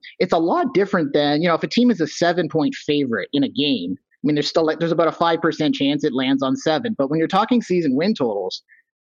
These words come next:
especially for certain teams, we'll talk about Notre Dame later, but you're, you're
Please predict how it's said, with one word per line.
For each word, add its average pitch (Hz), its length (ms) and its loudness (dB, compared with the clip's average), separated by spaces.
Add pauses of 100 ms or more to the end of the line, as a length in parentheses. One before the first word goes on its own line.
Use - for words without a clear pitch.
(260)
especially 220 500 2
for 156 120 0
certain 175 300 0
teams, 143 200 0
we'll 143 120 0
talk 165 220 0
about 147 180 0
Notre 143 240 0
Dame 123 200 0
later, 151 300 2
but 120 160 -2
you're, 165 300 2
you're 196 240 2